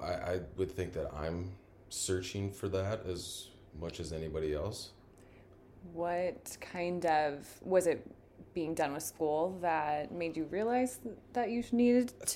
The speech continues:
Speaker 1: think I was
Speaker 2: prioritize it?
Speaker 1: I think I was just so hyper-focused on that part of my life that, uh,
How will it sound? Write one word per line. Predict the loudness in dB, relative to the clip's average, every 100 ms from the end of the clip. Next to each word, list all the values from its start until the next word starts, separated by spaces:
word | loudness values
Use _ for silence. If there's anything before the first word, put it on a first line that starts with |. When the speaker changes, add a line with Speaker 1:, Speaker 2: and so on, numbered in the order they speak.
| 8
Speaker 1:
think | 12
I | 12 12
was | 8
Speaker 2:
prioritize | 4 2
it? | 0 -2 -8
Speaker 1:
I | -4
think | -2 2
I |
was | 2 2
just | -2 -4 -4 0
so | 2 2
hyper-focused | 2 0 0 -4 2 4 6 2 2
on | 0 2
that | 0 -2 -10 -20 -10
part | 0 2 2
of |
my | 0 0
life | 2 0 -2 0
that, | 2 2 0
uh, | -6 -4 -6